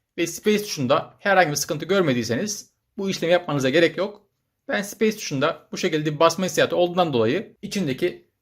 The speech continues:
bu demir parçasını çıkardım. Tabi dediğim gibi sizde herhangi bir sıkıntı yoksa o şekilde kullanın. Sonuçta bu adamlar bunu içerisine süs olsun diye koymamışlar.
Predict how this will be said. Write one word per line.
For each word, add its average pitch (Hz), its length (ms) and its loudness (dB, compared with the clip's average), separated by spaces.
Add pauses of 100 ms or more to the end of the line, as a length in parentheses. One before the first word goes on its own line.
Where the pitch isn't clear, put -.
(140)
bu 190 120 -4
demir 202 220 2
parçasını 151 380 2
çıkardım. - 540 2 (200)
Tabi 180 220 0
dediğim 185 260 -2
gibi 143 300 0
sizde 170 300 2
herhangi 185 180 4
bir 131 60 -4
sıkıntı 143 360 -4
yoksa - 560 2
o 190 80 -4
şekilde 147 340 -4
kullanın. 156 420 2 (540)
Sonuçta 170 420 2
bu 175 80 8
adamlar 135 520 2
bunu 170 160 -2
içerisine 156 520 2
süs 165 200 -4
olsun 131 260 0
diye 123 140 0
koymamışlar. 156 600 0